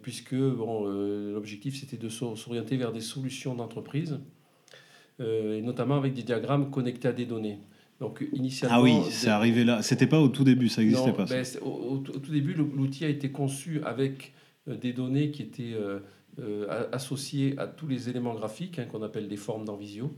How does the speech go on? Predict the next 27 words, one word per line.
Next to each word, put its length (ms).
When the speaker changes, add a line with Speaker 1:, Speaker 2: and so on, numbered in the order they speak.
Speaker 1:
Donc 140
Speaker 2:
Ok. 80
Speaker 1:
déjà, 260
ça 140
existait, 500
mais 80
la 120
connexion 560
avec 180
des 80
sources 240
données 220
extérieures, 680
euh, 60
c'était 280
pas, 260
euh, 440
c'était 260
pas, 260
euh, 420
existant. 580
Et 80
donc, 180
c'est 160
venu 300
effectivement, 680
euh, 380